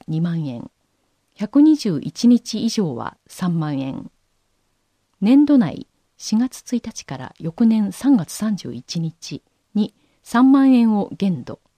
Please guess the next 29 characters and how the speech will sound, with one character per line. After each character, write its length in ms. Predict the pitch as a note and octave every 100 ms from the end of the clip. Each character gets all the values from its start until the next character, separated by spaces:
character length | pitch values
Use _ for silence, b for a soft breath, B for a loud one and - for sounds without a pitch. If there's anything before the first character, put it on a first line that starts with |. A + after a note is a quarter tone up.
| _ _ _ _ _
新 300 | - C4 C#4+
宿 220 | D#4 -
区 160 | - D3
の 180 | C#3 -
後 180 | C#4+ C#4
期 140 | -
高 220 | - G3
齢 140 | A3 F3+
者 180 | -
医 140 | G2+ D#3+
療 180 | A3 A#3
制 220 | - G#3
度 100 | C3
に 140 | -
加 180 | - E3+
入 200 | G3+ A3
し 100 | -
た 140 | -
日 300 | F#3 - F3+ -
以 140 | A3+
降 260 | - F#3+ D3
の 160 | -
入 220 | - F3 F3
院 200 | D#3 E3
が 160 | A3 -
対 160 | D#3
象 160 | - -
で 160 | -
す。 260 | - -